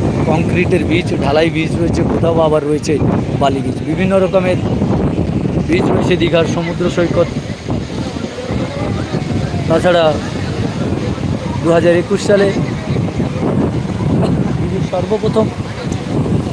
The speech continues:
নামকরণ করা, যেটা আমরা প্রত্যেকে জানি, মোহনা। মোহনাটা actually প্রত্যেকে ভোরের বেলায় গিয়ে থাকেন সানরাইজ দেখার জন্য।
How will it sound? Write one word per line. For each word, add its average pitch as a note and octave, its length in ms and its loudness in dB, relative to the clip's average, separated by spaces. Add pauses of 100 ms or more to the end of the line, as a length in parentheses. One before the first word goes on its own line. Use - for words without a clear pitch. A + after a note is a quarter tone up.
(140)
নামকরণ F#3 540 4
করা, F3+ 320 4 (1200)
যেটা F3+ 220 4
আমরা F3 260 4
প্রত্যেকে G3 440 2
জানি, F3 200 2 (540)
মোহনা। F3 340 2 (1040)
মোহনাটা F#3+ 460 4
actually F#3+ 300 2
প্রত্যেকে F#3 380 0
ভোরের D#3+ 360 0
বেলায় F3+ 340 4
গিয়ে D#3 100 0
থাকেন E3 300 0 (760)
সানরাইজ F3 340 2
দেখার E3+ 360 2
জন্য। - 180 2